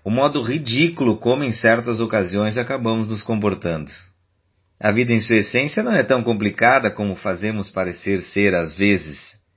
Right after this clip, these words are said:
Somos, sem dúvida, nós mesmos que a complicamos. Como diz o Pequeno Príncipe, "Os homens vivem com uma velocidade tremenda, mas muitas vezes não sabem aonde vão nem o que querem.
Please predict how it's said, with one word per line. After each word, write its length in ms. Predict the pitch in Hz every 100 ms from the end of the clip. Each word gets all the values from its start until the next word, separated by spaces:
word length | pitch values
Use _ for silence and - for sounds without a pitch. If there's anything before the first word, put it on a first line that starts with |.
| _ _ _ _
Somos, 520 | - 110 113 120 -
sem 200 | 117 107
dúvida, 460 | 101 135 139 113
nós 400 | 104 127 147 127
mesmos 640 | 110 113 127 117 104 95 -
que 120 | 104
a 80 | 95
complicamos. 960 | 101 90 90 - 82 78 73 - - _ _ _ _ _ _ _
Como 240 | - 143 143
diz 240 | 104 127
o 80 | 147
Pequeno 420 | 160 151 160 165
Príncipe, 520 | 165 117 107 - - - _ _ _ _ _ _ -
"Os 160 | 107
homens 320 | 123 165 160 120
vivem 240 | 180 190
com 80 | -
uma 160 | 165
velocidade 600 | 147 151 139 139 139 156 156
tremenda, 640 | 185 147 123 104 82 73 _ _ _ _ _ _
mas 180 | 92 92
muitas 340 | 117 135 110 90
vezes 240 | 113 120
não 160 | 120 107
sabem 640 | - 117 117 123 113 107
aonde 420 | 101 107 110 95
vão 400 | 85 92 113 156
nem 300 | 160 131 139
o 60 | 147
que 100 | 170
querem. 540 | 165 98 87 80 -